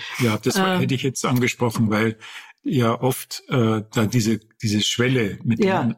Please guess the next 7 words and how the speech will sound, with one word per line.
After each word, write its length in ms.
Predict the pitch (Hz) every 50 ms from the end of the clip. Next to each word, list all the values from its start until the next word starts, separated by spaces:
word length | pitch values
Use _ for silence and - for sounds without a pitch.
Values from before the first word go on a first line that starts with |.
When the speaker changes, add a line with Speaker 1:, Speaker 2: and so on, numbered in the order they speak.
| - -
Speaker 1:
nach 220 | 131 113 95 -
drei 260 | - - 110 113 110
Monaten 520 | 110 113 117 113 117 107 - - 98 90 87
kommt, 360 | - - 107 107 98 - -
wo 160 | 110 110 104
manche 340 | 104 107 107 113 - - 113
Babys 500 | 101 113 104 110 117 110 - - -